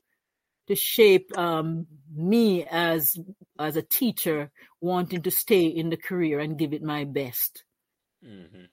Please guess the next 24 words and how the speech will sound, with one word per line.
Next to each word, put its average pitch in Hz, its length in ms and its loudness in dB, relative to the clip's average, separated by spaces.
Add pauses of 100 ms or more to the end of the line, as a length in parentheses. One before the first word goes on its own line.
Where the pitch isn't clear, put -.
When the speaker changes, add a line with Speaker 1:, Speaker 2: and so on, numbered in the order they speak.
(260)
Speaker 2:
Mm-hmm. 110 1000 -10
<coughs> - 40 -20 (360)
Let, 127 200 -14
let 143 120 -14
me 165 80 -16
ask 147 220 -16
you, 127 80 -12
and 107 240 -16
Mister 127 280 -20
Nelson 131 280 -16
can 120 160 -14
think 131 160 -20
about 101 240 -16
this 85 140 -20
question 87 320 -20
while 85 180 -16
you're 90 180 -12
answering 73 320 -20
this, - 220 -20
'cause 82 260 -18
I 95 60 -18
never 107 300 -12
thought 113 240 -12
about, 117 200 -12